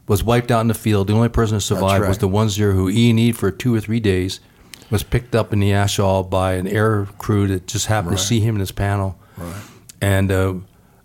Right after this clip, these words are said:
Speaker 1: that's when I arrived at Fubai. And right after Idaho got wiped out, he was there, and it's like, "Welcome to the Secret War."
Speaker 2: Wow.
Speaker 1: And so you come in August after, after
Speaker 2: Yeah,
Speaker 1: that
Speaker 2: I came
Speaker 1: team.
Speaker 2: in August,
Speaker 1: Yes, sir.
Speaker 2: and the team, uh, you know, they had to reconstitute the team,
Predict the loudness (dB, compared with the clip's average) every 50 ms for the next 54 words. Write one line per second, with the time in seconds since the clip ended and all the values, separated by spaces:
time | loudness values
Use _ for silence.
0 | _ 2 4 4 4 4 4 6 8 8 8 6 6 4 4 2 2 0 -2 -4
1 | -2 -2 -2 0 0 -2 -4 -6 -8 -14 _ _ _ _ _ _ _ _ _ -20
2 | -14 -6 -2 0 0 0 0 2 2 2 2 2 2 2 2 2 2 4 2 2
3 | 2 0 0 -2 -2 -2 -4 -4 -2 -2 -2 -2 -2 -4 -6 -2 0 2 2 2
4 | 2 0 2 2 2 2 2 0 -2 -4 -10 -20 _ _ _ -20 -10 -6 -4 -4
5 | -4 -4 -2 -2 -4 -4 -4 -8 -16 _ _ -20 -10 -6 -4 -4 -4 -4 -8 -10
6 | -8 -8 -8 -6 -6 -8 -8 -8 -8 -6 -4 -4 -4 -4 -6 -8 -14 -20 -20 -20
7 | _ _ _ -10 -6 -6 -4 -4 -4 -6 -8 -10 -12 -16 -20 -20 -20 -20 -20 -20
8 | -20 -20 -20 -20 -20 -12 -4 -2 -2 0 2 2 2 2 2 2 2 2 4 4
9 | 4 4 4 4 4 4 4 2 0 -2 0 0 0 0 0 -2 -4 -4 -4 -4
10 | -2 -2 -2 0 2 2 4 4 4 4 4 4 6 6 6 6 4 4 4 4
11 | 4 2 2 2 2 0 0 2 2 2 2 0 -2 -4 -4 -2 0 2 2 2
12 | 2 0 -2 -6 -4 -2 0 0 0 -2 -2 -2 -2 0 0 0 0 0 0 0
13 | -2 -2 -2 -2 -2 -2 -4 -2 -4 -4 -4 -4 -6 -8 -10 -10 -12 -6 -6 -6
14 | -6 -6 -10 -14 -12 -10 -8 -6 -4 -4 -2 -2 -2 -4 -6 -8